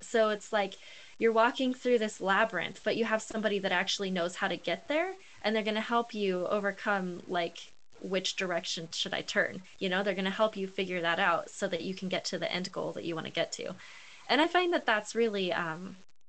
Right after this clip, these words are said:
I find that that's really helpful for most people. Even, like,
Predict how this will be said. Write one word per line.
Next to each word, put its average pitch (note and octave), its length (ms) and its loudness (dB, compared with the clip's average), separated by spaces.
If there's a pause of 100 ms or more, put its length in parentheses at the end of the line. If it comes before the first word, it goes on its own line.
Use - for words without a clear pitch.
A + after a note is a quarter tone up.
(120)
I - 280 -18
find D#4+ 160 6
that A#4 80 6
that's G4 200 2
really C4 160 8
helpful F#3+ 460 0 (1040)
for A#3+ 140 4
most A3 220 6
people. G3 260 2
Even, F4+ 320 2
like, B3 280 0